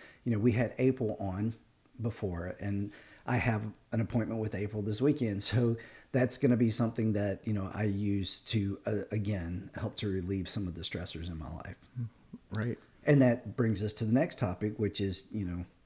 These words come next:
Speaker 1: treating yourself.
Speaker 2: Well, actually, before we do that, let's talk about caffeine.
Speaker 1: Oh, that's a good one.
Speaker 2: I really, uh, found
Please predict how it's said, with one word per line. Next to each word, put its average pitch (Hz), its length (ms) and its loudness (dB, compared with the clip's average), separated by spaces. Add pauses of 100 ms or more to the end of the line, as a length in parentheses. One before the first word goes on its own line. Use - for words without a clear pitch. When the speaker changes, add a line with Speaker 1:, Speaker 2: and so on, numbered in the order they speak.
Speaker 1:
treating 165 340 4
yourself. - 500 -6 (680)
Speaker 2:
Well, 139 120 6
actually, 139 380 4
before 127 340 4
we 156 100 8
do 131 160 6
that, 110 200 6
let's 120 160 4
talk 143 180 2
about 104 220 4
caffeine. 73 560 -4 (340)
Speaker 1:
Oh, 98 500 -4
that's 90 260 -4
a 90 80 -4
good 82 260 -8
one. 104 340 -12
Speaker 2:
I 123 240 4
really, 127 800 8
uh, 92 320 -2
found 107 360 4